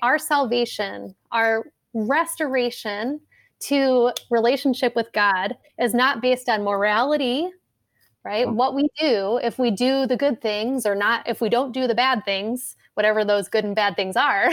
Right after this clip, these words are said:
Speaker 1: <laughs>
Speaker 2: Yeah.
Speaker 1: uh, which is, can be very subjective depending on who you talk to. And it's not dependent on our identity, right? It do-, it's not dependent on,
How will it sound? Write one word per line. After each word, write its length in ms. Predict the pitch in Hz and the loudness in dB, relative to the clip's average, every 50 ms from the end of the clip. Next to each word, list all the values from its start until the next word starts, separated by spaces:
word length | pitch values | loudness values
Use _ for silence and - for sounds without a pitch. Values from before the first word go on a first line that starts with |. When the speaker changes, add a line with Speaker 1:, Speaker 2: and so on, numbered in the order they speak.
| - - | 0 -4
Speaker 1:
<laughs> 140 | - - - | -12 -6 -2
Speaker 2:
Yeah. 240 | - - - - - - - - _ _ _ _ _ - | 0 0 0 0 -4 -8 -10 -14 _ _ _ _ _ 0
Speaker 1:
uh, 220 | 302 240 226 247 | 0 2 2 2
which 180 | 254 294 - 262 | 0 0 0 0
is, 180 | 247 214 269 - | -2 -2 -4 -4
can 140 | - 262 277 | -2 0 2
be 100 | 294 254 | 2 2
very 260 | 214 285 320 311 277 | 2 2 2 2 2
subjective 600 | - - 226 190 - 247 269 262 - 220 196 196 | 0 -4 -4 -2 0 -2 -2 0 -2 -4 -4 -2
depending 280 | 226 226 226 214 208 208 | -4 -6 -6 -8 -8 -8
on 80 | 208 | -8
who 100 | 202 220 | -8 -6
you 140 | 220 202 196 | -8 -8 -4
talk 260 | 220 240 - - - | -2 -2 -2 -2 -4
to. 260 | - 185 180 190 214 - _ _ _ _ _ _ _ | -6 -6 -6 -6 -8 -10 _ _ _ _ _ _ _
And 160 | - 254 262 277 | -2 0 0 2
it's 260 | 294 302 311 - - | 0 0 -2 -2 -2
not 340 | 294 339 349 381 349 269 311 | 0 2 2 2 2 0 -4
dependent 380 | 320 - - 339 320 330 294 - | -10 -8 -8 -6 -6 -4 -6 -6
on 100 | 294 302 | -6 -6
our 140 | 311 302 311 | -4 -4 -4
identity, 640 | 320 247 302 339 392 359 220 185 175 180 196 185 _ - | -4 -4 -4 -4 -4 -4 -6 -6 -8 -10 -12 -14 _ -8
right? 280 | 214 208 220 277 285 | -4 -2 -2 -2 -4
It 60 | - 226 | -4 -4
do-, 160 | 269 269 262 - | -4 -4 -2 -4
it's 160 | 262 254 - | -6 -4 -2
not 120 | 262 240 220 | -2 -2 -2
dependent 360 | 233 - - 262 285 277 - - | -4 -6 -4 -4 -4 -4 -4 -4
on, 480 | 226 220 214 208 202 208 208 208 196 | -4 -4 -4 -4 -4 -6 -6 -8 -10